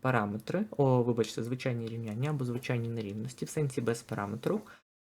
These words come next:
ми говорили, що заміна змінної, тобто коли я нову букву тут придумав, це я для себе зробив, суто механічна операція, щоб менше писати. Чому?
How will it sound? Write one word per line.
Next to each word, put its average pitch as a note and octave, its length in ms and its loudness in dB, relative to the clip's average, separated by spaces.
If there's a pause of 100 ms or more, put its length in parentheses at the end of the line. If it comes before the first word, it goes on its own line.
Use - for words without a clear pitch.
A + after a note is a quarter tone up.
(200)
ми A3+ 180 8
говорили, A3+ 520 8
що - 260 0
заміна G#3+ 480 4
змінної, C#3 540 2
тобто C#3 240 -2
коли D3 280 4
я C3 80 4
нову C3+ 260 0
букву A#2+ 400 -2
тут B2 180 -2
придумав, A#3 520 4 (600)
це E4 220 6
я D#4+ 60 8
для A3 180 6
себе A#2 300 2
зробив, E3+ 440 2 (280)
суто D#3+ 260 0
механічна B2+ 600 0
операція, G#3+ 500 2
щоб D#3+ 340 0
менше E3+ 380 2
писати. - 500 -8 (640)
Чому? E3+ 340 6